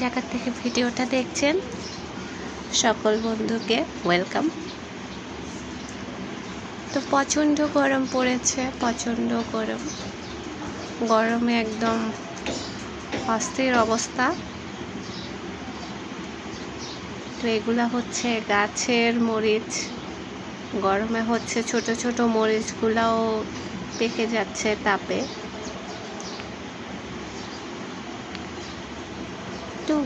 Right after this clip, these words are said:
গরমের মধ্যে কাজ করতে একদমই ভালো লাগে না, কি আর বলবো, কিন্তু কাজ করে তো উপায় নাই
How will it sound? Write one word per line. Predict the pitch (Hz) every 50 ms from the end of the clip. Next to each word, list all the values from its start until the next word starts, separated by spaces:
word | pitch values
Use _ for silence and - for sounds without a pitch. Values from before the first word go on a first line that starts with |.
| 240 262
গরমের | 254 254 247 262 262 269 277 285 285 285
মধ্যে | 277 277 254 - 262 - -
কাজ | 240 208 208 - - -
করতে | - 220 - - - 214 202
একদমই | 190 190 - 208 220 220 214 214 208 220
ভালো | 220 214 208 208 208 208 202
লাগে | 202 202 202 190 202 208
না, | 233 269 294 - - - - - - -
কি | - 233 214 208 214 - - - 196
আর | 196 190 190 190 - 208
বলবো, | 202 196 196 214 233 226 269 294 294 - - - - - - - -
কিন্তু | 254 247 240 - 247 240 240 233 233 233 240 - 240
কাজ | 233 233 233 - - -
করে | - 247 240 240 233 233
তো | - 240 240 233 226
উপায় | 220 - 240 233 226 226 226 226
নাই | 214 214 220